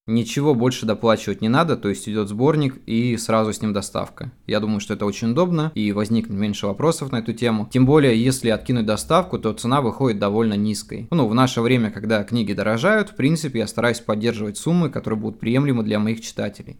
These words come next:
Сборник будет в формате А шесть, в твердом переплете.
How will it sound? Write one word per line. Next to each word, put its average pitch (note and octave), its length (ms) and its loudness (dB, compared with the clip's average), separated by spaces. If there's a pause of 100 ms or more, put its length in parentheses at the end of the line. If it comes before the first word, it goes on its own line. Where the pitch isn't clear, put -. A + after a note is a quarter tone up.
Сборник C3+ 460 4
будет B2 180 0
в A#2 40 -14
формате A#2+ 420 2
А A2+ 40 4
шесть, F#3+ 500 -2
в - 20 -20
твердом A2+ 320 0
переплете. D#3 760 0